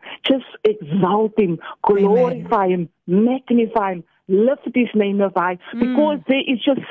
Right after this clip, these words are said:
Speaker 1: something
Speaker 2: About that
Speaker 1: special
Speaker 2: name.
Speaker 1: in
Speaker 2: Mm.
Speaker 1: worshiping the Lord.
Speaker 2: Yes,
Speaker 1: There's just
Speaker 2: yes.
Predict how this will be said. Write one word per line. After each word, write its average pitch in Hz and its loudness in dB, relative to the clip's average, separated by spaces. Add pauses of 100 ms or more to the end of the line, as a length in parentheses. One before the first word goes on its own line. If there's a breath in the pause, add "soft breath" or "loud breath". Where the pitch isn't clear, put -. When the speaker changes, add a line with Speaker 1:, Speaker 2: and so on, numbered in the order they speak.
(100)
Speaker 1:
something 247 2 (180 loud breath)
Speaker 2:
About 208 -2
that 220 -2
Speaker 1:
special 226 0
Speaker 2:
name. 269 -4
Speaker 1:
in 233 2
Speaker 2:
Mm. 160 2
Speaker 1:
worshiping 233 -2
the 208 2
Lord. 185 2
Speaker 2:
Yes, 262 2
Speaker 1:
There's - -
just 277 2
Speaker 2:
yes. 214 0